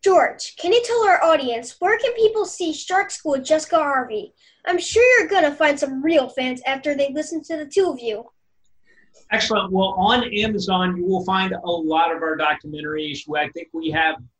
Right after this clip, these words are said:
Speaker 2: nineteen up there. So you'll find Shark School and then a wide variety. So, so you can, you can,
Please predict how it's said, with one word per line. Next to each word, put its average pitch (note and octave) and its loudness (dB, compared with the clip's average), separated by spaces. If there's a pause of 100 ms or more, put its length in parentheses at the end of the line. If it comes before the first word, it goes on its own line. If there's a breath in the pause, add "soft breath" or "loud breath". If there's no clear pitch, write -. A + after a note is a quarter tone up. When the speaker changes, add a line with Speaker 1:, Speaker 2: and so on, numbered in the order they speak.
(140)
Speaker 2:
nineteen F3 -4
up F3+ -2
there. F#3 0 (240)
So - -8
you'll E3 0
find E3 -2
Shark F3 -2
School F#3 -4
and F3 0
then F3+ -2
a F3+ 0
wide G#3 0
variety. G#3+ 0
So, E3+ -2
so - -10
you D#3+ -2
can, D#3 -4
you D3+ -12
can, D#3 -8